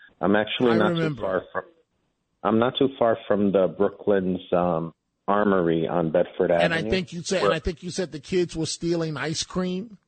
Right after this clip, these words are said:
Speaker 1: Yes, that's right.
Speaker 2: Okay.
Speaker 1: So, so every morning I have migrants, like, whether they're from Mauritania or Venezuela or, or whatever, wherever they're from,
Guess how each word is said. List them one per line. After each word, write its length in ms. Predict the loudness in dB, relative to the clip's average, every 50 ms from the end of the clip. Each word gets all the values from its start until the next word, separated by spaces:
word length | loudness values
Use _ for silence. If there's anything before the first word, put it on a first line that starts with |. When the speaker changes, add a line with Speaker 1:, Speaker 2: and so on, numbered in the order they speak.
| _ _
Speaker 1:
Yes, 220 | 2 4 4 2 0 -4 -14 -20 -20 -20 _ _
that's 200 | -2 -2 0 0 2
right. 220 | 2 2 2 0
Speaker 2:
Okay. 460 | -2 -4 -4 -4 -4 -6 -6 -8 -12 -16 _ _ -2 2
Speaker 1:
So, 320 | 4 4 4 4 0 -4 _ _ _ -16 -4 0
so 140 | 2 4 4
every 260 | 4 4 2 0 0
morning 480 | 2 2 2 2 2 2 2 0 0 0 0
I 140 | 0 0 0 0
have 280 | 0 2 2 0 0 -4 -8 -14 _
migrants, 720 | -4 -2 0 2 2 2 0 0 0 0 0 0 -2 -8 -14 -18 -6 -2
like, 240 | 0 2 2 0 -2 _ _ _
whether 300 | -2 0 2 2 2 2
they're 200 | 2 2 0 0 -2 -2
from 180 | -2 0 0
Mauritania 840 | 0 0 0 0 -2 -2 -2 0 0 2 2 2 2 2 2 2 2 2 2 2 0 0 0
or 140 | -2 -4 -2
Venezuela 960 | -2 -2 -2 -2 -2 -4 -2 0 0 2 2 2 2 2 2 2 2 0
or, 160 | 0 -4 -8 -12 _ _ _ _ _ -2
or 220 | 0 0 0 0
whatever, 380 | 0 0 2 2 2 0 0 0
wherever 320 | 0 2 2 2 2 0
they're 180 | 2 2 0 0 -2
from, 220 | -4 -6 -6 -6